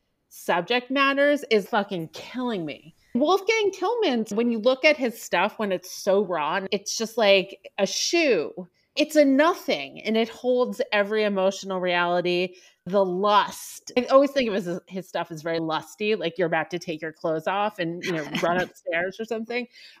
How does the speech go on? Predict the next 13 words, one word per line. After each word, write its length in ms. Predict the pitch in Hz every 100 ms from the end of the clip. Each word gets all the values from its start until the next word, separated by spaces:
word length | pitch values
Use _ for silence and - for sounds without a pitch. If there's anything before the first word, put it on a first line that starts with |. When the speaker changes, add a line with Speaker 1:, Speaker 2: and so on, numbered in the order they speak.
| -
Speaker 1:
But 140 | 247
it's 220 | 220 226
just 160 | 247 247
like 220 | 233 220 -
a 60 |
shoe 360 | 262 - 320 302
or 160 | 208 180
a 40 |
stare 500 | 185 - 277 269 202
or 40 | 180
a 40 |
fork 440 | - - 277 262 247
or, 200 | 196 185